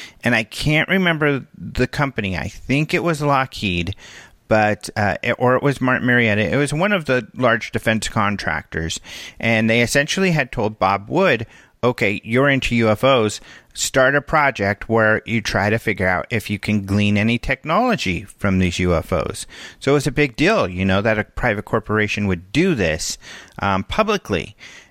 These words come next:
And, uh, who knows? Private corporations may be doing this non-publicly. Of course, Bigelow has done something similar,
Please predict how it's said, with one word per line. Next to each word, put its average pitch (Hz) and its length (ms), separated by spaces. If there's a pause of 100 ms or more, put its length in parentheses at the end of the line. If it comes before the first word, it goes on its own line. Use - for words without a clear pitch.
(120)
And, 110 480
uh, 101 340
who 175 100
knows? 147 320 (160)
Private 110 260
corporations 104 640
may 120 140
be 113 140
doing 98 320
this 87 320 (480)
non-publicly. 117 800
Of 107 140
course, - 180
Bigelow 120 540
has 90 260
done 95 260
something 92 320
similar, 95 460